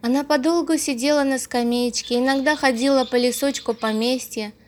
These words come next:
и однажды сказала своей дочери и зятю: «Когда я умру,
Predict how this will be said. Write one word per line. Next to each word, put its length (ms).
и 80
однажды 640
сказала 540
своей 280
дочери 560
и 20
зятю: 640
«Когда 300
я 240
умру, 380